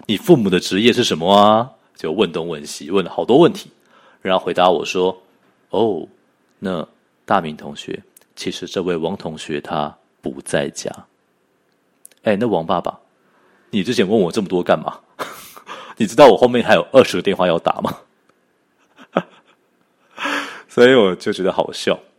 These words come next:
我就简单的回复了这位 podcaster 说，“哦，如果你的道歉是说你因为冒犯我的隐私而道歉的话，其实你确实不用道歉。”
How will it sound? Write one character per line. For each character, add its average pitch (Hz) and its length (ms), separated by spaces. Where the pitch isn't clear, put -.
我 95 80
就 95 100
简 87 220
单 95 160
的 92 100
回 73 220
复 104 180
了 80 140
这 78 220
位 78 200
podcaster 87 640
说 80 400
，“哦， 104 440
如 104 140
果 107 160
你 95 140
的 80 100
道 92 240
歉 87 240
是 87 100
说 85 320
你 78 220
因 95 160
为 92 220
冒 104 200
犯 90 240
我 76 100
的 67 120
隐 76 180
私 85 400
而 90 160
道 87 180
歉 87 220
的 71 100
话， 78 240
其 - 220
实 87 320
你 78 260
确 - 260
实 - 340
不 71 200
用 76 240
道 76 240
歉。” - 240